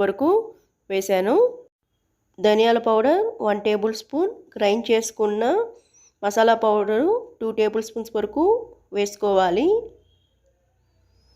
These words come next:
ఇలా ఈ పౌడర్స్ వేసుకున్న తర్వాత వీటిని కూడా ఒకసారి బాగా మిక్స్ చేసుకొని ఇప్పుడు ఇందులో బాస్మతి రైస్ అనేది నాలుగు గ్లాసుల వరకు తీసుకున్నాం కాబట్టి అలాగే ఒక వన్ అవర్ నానబెట్టుకున్నాం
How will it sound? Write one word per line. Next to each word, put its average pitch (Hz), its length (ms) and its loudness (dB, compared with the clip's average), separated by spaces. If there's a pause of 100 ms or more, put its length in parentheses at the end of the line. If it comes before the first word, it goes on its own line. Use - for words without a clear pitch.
(380)
ఇలా 220 240 4
ఈ 220 120 -4
పౌడర్స్ 226 400 0 (180)
వేసుకున్న 208 360 -2
తర్వాత 208 340 0 (160)
వీటిని 202 340 -4
కూడా 220 140 2 (100)
ఒకసారి 196 360 -4
బాగా 190 200 0
మిక్స్ 190 220 -6
చేసుకొని 208 500 -2 (1080)
ఇప్పుడు 220 200 -6 (100)
ఇందులో 214 320 0 (540)
బాస్మతి 220 540 0
రైస్ 202 260 0
అనేది 208 300 -2 (300)
నాలుగు 202 280 0
గ్లాసుల 208 320 2
వరకు 214 220 0
తీసుకున్నాం 202 500 -4
కాబట్టి 196 460 -4 (520)
అలాగే 202 320 2
ఒక 214 180 -4
వన్ 202 200 -2
అవర్ 220 260 2
నానబెట్టుకున్నాం 208 600 0